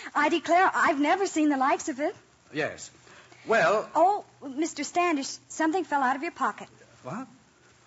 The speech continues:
Speaker 2: Oh. Oh, oh, dear, I forgot all about that. Young Jackie asked me to mail it. It's some box tops he's sending for an atomic decoding ring or some such thing.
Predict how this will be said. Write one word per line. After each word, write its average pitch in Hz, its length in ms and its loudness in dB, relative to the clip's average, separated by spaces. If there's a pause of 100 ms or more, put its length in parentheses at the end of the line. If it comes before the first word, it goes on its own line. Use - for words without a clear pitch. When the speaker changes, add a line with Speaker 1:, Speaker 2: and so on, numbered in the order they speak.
(460)
Speaker 2:
Oh. 214 240 0 (600)
Oh, 165 200 -4
oh, 247 120 0
dear, 220 360 -2
I 117 120 -6 (220)
forgot 127 200 -4
all 151 140 4
about 233 300 2
that. 127 280 -2 (560)
Young 175 300 -2
Jackie 131 440 -2
asked 139 300 -6
me 131 120 -6
to - 60 -10
mail 123 260 -4
it. 87 120 -12 (180)
It's 113 220 -14
some 131 280 -4 (220)
box 160 420 -2
tops - 380 -6
he's 117 220 -10
sending 110 460 -8
for 117 180 -6
an 110 80 -8
atomic 135 540 -4
decoding 123 540 -4
ring 117 280 -14
or 107 160 -10
some 113 300 -6
such 113 240 -8
thing. 110 300 -8